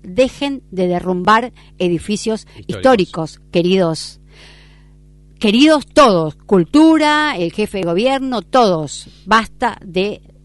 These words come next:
Speaker 1: eh,
Speaker 2: Dilapidar, eh, cosas
Speaker 1: de destruir
Speaker 2: históricas.
Speaker 1: nuestro, nuestro,
Speaker 2: Sí, nuestro patrimonio
Speaker 1: nuestra
Speaker 2: cultural.
Speaker 1: cultura. Porque sí, era muy parecido a París. O sea, con un poquitito de París en Buenos Aires.
Speaker 2: Claro.
Speaker 1: Maravilloso. A ver, eh, eh, eh,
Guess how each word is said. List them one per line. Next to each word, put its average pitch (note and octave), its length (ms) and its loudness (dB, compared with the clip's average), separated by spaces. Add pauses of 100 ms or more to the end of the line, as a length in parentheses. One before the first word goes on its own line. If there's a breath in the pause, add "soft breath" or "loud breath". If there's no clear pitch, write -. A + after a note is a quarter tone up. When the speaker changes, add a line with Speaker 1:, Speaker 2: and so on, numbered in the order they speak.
(380)
Speaker 1:
eh, D#3+ 320 -4
Speaker 2:
Dilapidar, A2+ 560 -10 (240)
eh, F#2 600 -20 (200)
cosas E3 200 -18
Speaker 1:
de F3+ 100 -6
destruir G#3 560 -8
Speaker 2:
históricas. B3+ 200 -16
Speaker 1:
nuestro, E3+ 380 -10
nuestro, E3 320 -10
Speaker 2:
Sí, B2 60 -6
nuestro G#2+ 240 -6
patrimonio A#2+ 300 -8
Speaker 1:
nuestra F#3 180 -6
Speaker 2:
cultural. D#3+ 500 -8
Speaker 1:
cultura. - 20 -20 (420 soft breath)
Porque F#3 340 -4
sí, E3 400 -8
era F3 220 -8
muy G3+ 160 -10
parecido E3 400 -14
a D3 40 -16
París. - 380 -20 (400 soft breath)
O A#3+ 60 -18
sea, A#3 160 -10
con A#3+ 100 -6
un D4 80 -4
poquitito B3+ 460 -4
de A3 120 -6
París F#3 380 -10
en F#3+ 120 -12
Buenos D#3 300 -12
Aires. E3 400 -18
Speaker 2:
Claro. - 160 -20
Speaker 1:
Maravilloso. E3 600 -10 (600 soft breath)
A G3 120 -6
ver, F#3+ 200 -4
eh, F#3+ 280 -8
eh, G3 800 -8
eh, E3 60 -12